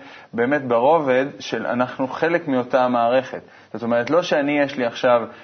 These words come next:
כמו שתיארת, שני התנגשות, התנגשות, אה, של רצון ברצון,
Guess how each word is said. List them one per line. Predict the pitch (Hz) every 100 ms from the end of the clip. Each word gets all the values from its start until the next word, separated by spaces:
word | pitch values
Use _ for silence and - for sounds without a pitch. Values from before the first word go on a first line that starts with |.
| -
כמו | _ 131
שתיארת, | 123 120 110 - 113 107 104
שני | - - 127
התנגשות, | 113 113 104 - 123 -
התנגשות, | - 113 101 127 - -
אה, | 110
של | 107 110
רצון | 107 101 120 117
ברצון, | 107 101 - 110 95